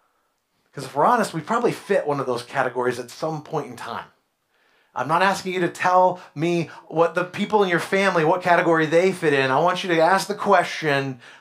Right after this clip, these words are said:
like, "Do I fit in one of those categories? Am I thinking of myself more highly than I ought to think?" 'Cause the text tells me, as it says here, not to think of himself more highly, but to think with sober judgment. Like, wh-,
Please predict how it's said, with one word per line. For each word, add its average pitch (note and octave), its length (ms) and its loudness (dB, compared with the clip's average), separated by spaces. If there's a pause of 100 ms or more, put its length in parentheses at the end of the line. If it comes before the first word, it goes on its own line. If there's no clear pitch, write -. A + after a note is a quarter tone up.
like, C#3 180 -2
"Do C#3 120 2
I A#3 140 4
fit E3+ 220 -2
in B2+ 120 0
one B2+ 140 0
of A#2 80 -6
those A2 160 -6
categories? A2 480 -4
Am C3+ 100 -2
I G#3 140 0
thinking A3+ 500 -6
of D#3 160 2
myself D3+ 720 -2
more E3+ 200 0
highly G3 500 -2
than F3+ 160 2
I F3 80 2
ought E3+ 180 2
to E3 80 -12
think?" D3+ 260 -8
'Cause C3 120 -8
the C3+ 80 -10
text - 420 -6
tells G#3+ 300 2
me, C3 100 -4
as B2+ 140 0
it D#3 100 -8
says A3+ 320 -2
here, A#2 400 -8 (320)
not C#3+ 320 0
to G3+ 80 -8
think F3+ 260 -6
of F3 80 -2
himself F3+ 380 0
more F#3 160 0
highly, C#3 320 -2
but D3 200 -6
to D3+ 100 -12
think F3 600 -4 (360)
with D3 500 0 (220)
sober F3 960 0 (260)
judgment. A2+ 760 -4 (800)
Like, C3 160 -16
wh-, D#3+ 180 -12